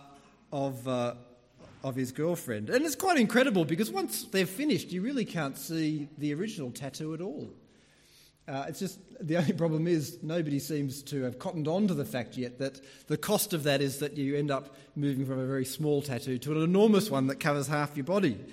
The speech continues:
Anyway, what's really interesting about the show, I think, is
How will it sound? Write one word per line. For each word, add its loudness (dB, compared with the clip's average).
Anyway, 10
what's 4
really 6
interesting 2
about 4
the 2
show, 6
I 8
think, -2
is -2